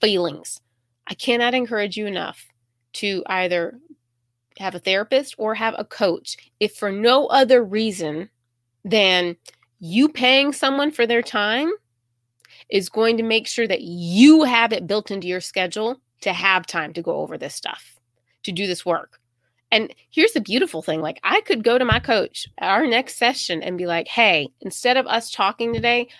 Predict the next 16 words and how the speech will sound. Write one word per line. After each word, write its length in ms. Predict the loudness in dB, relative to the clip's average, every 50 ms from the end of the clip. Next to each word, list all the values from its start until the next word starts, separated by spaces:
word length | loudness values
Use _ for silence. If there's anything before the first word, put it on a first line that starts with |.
| _ _ _ -2
I 160 | 0 2 2
need 180 | 2 0 -2 -4
to 80 | -4 -4
work 240 | -2 -2 -2 -2
on 140 | -4 -6 -6
some 160 | -6 -10 -12
stuff. 220 | -10 -8 -8 -8 -4
I 140 | -2 -2 -2
need 160 | -2 -2 -4 -4
to, 80 | -4
like, 280 | -4 -2 -4 -4 -4 -6
journal 420 | -2 0 0 2 2 0 0 0
it 80 | 0 0
out." 260 | 0 -2 -2 -6 -10 _ _ _ -20 -20 _ _ _ _ _ _ _ 0
That's 220 | 0 0 0 0
cool. 440 | 2 4 6 8 8 8 6 4 _